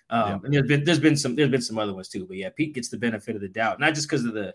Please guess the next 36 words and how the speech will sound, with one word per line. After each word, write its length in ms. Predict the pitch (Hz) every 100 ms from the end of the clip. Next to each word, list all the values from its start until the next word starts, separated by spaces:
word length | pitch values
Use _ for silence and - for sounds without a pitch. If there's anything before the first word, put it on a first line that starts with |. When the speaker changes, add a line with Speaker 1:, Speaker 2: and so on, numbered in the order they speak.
| _ _ _
Speaker 1:
players 340 | - 170 143 123
and 80 | 120
stuff 240 | 135 -
around 320 | 117 120 110
him. 200 | 117 110
You 80 | 117
know, 200 | 113 107 - - _
Anthony 280 | 143 135 127
wouldn't 180 | 117 113
necessarily 340 | 113 - 104 98
be 100 | 101
throwing 260 | 107 95
to 60 | 95
Tyler 320 | - 110 95
and 100 | 92
D 100 | 95
K 140 | 95 87
forever 440 | - 98 - - _ _ _ -
or 80 | 117
something 260 | 120 107
Speaker 2:
Right. 100 | 98
Speaker 1:
like 100 | 95
that. 260 | - 85 -
Players, 240 | 143 104
players 260 | - 110 82
change, 440 | - - _ - -
but, 160 | 95 -
like, 180 | - -
who, 160 | - 208 202 -
who's 300 | 233 240 -
telling 320 | 180 185 170
you, 240 | 165 160
who's 180 | 170 -
coaching 340 | - 175 - 113
you 120 | 104
up? 160 | 95